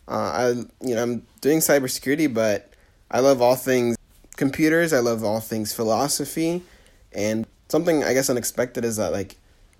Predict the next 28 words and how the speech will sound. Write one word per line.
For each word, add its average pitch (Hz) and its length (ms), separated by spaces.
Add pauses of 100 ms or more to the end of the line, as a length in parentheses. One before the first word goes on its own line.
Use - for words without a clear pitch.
(180)
my 120 160
passion 160 400
is 120 100
people. 120 460
You 113 120
know, 113 40
even 131 220
though 131 120
I'm 127 220 (180)
gonna 123 360 (340)
be 135 140
looking 127 260
to - 160
work 127 240
in 107 220 (460)
computers 170 440
and 196 100
stuff, 202 360
it's, - 260
like, - 300 (160)
it's - 120
all 143 140
about 127 220
people - 260
for - 140
me, - 300
you - 100
know? 120 160